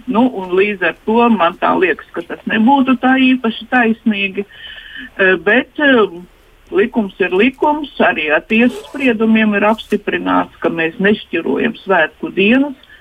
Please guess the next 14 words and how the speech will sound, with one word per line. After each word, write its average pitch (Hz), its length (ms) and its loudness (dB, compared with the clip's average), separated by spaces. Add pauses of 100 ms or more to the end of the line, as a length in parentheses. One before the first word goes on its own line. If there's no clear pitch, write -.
(140)
cik 214 220 -4
viņas 170 360 -2
bija 214 540 2
gadījušies 226 1000 0
atvaļinājuma 196 800 0
laikā, 208 480 0 (440)
pa 165 180 -2
tik 175 340 -2
dienām 233 500 2
arī 208 320 0 (440)
tas 170 220 -6
atvaļinājums 185 760 0
kļūst 196 420 0
garāks. 165 600 -2